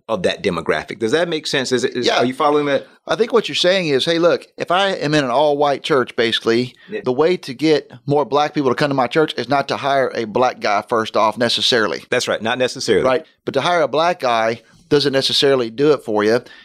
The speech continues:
Speaker 2: You kinda wanna create an environment
Speaker 1: Yeah.
Speaker 2: where African Americans or people, you know, black people feel comfortable coming already.
Speaker 1: Yeah.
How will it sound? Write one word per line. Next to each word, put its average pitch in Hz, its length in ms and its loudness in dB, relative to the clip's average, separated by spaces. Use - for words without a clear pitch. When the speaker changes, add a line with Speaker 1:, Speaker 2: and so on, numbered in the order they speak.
Speaker 2:
You 135 80 -2
kinda 185 260 0
wanna 143 160 -2
create 143 240 2
an 120 80 -6
environment 131 640 -2
Speaker 1:
Yeah. - 100 -18
Speaker 2:
where 135 120 0
African 139 300 -2
Americans 139 420 2
or 120 60 -6
people, 147 320 0
you 143 60 -2
know, 123 80 0
black 151 260 0
people 131 200 -2
feel 147 240 2
comfortable 151 520 0
coming 156 460 -2
already. 123 720 0
Speaker 1:
Yeah. - 80 -16